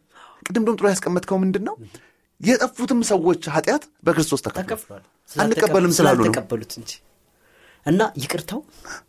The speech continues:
Speaker 2: እ፣ እንዲህ እናስረዳ መቼም
Speaker 1: ም።
Speaker 2: እንሞክር።
Speaker 1: ም።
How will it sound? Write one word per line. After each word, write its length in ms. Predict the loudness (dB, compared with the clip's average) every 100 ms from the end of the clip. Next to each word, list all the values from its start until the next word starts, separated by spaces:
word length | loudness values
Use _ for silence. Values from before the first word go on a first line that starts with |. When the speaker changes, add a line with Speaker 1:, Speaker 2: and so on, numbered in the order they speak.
| _ -14 -14 _ _ _ _ _ _ _ -8
Speaker 2:
እ፣ 60 | -8 -8 -12 -20 -20 -20 -20 -20 -20 -8
እንዲህ 240 | -4 0 0
እናስረዳ 560 | 0 -2 -6 -8 -6 -4
መቼም 360 | -2 -4 -6 -10
Speaker 1:
ም። 160 | -2
Speaker 2:
እንሞክር። 460 | 4 6 4 2 -6 _ -8
Speaker 1:
ም። 140 | -6